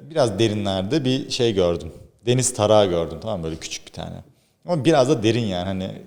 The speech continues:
girdiğinde kulağını acıtacak cinsten böyle. Çocuğum, küçüğüm. Daha sonrasında işte gittim böyle anneme sordum. Dedim ki, "Bunu alayım mı?" falan dedim. "Bir şey olur mu?" falan dedim böyle işte. O da dedi ki, "Yani üç kere düşünüyorsan yapma." dedi.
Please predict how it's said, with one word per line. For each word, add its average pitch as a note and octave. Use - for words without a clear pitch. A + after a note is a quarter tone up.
girdiğinde A2+
kulağını G#2+
acıtacak G#2
cinsten E2+
böyle. F2
Çocuğum, G2+
küçüğüm. C#3+
Daha D#3+
sonrasında D3+
işte D3+
gittim -
böyle A2+
anneme A#2
sordum. G2
Dedim A2+
ki, G#2
"Bunu A#2
alayım G#2+
mı?" F2
falan F#2
dedim. E2
"Bir G#2
şey -
olur F#2+
mu?" F2
falan E2+
dedim D#2
böyle E2+
işte. -
O D3
da E3
dedi F3
ki, -
"Yani A2
üç D#3+
kere B2
düşünüyorsan C#3+
yapma." A#2
dedi. D#2